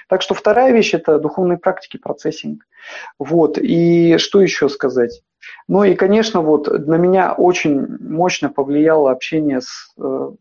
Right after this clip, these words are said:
полностью самореализованным человеком. Вот так-, такого плана, как Муджи, да, Оша,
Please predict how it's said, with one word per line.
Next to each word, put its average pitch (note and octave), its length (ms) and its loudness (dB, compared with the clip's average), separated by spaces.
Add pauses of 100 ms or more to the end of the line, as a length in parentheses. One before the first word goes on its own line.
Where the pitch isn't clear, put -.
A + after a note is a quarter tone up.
полностью D3+ 640 0
самореализованным D3 880 0
человеком. B2+ 420 -4
Вот C3+ 120 -4 (420)
так-, - 360 0
такого E3 320 2
плана, E3+ 220 0
как C#3+ 220 -4
Муджи, D#3+ 440 2
да, C#3 340 2
Оша, D#3+ 520 2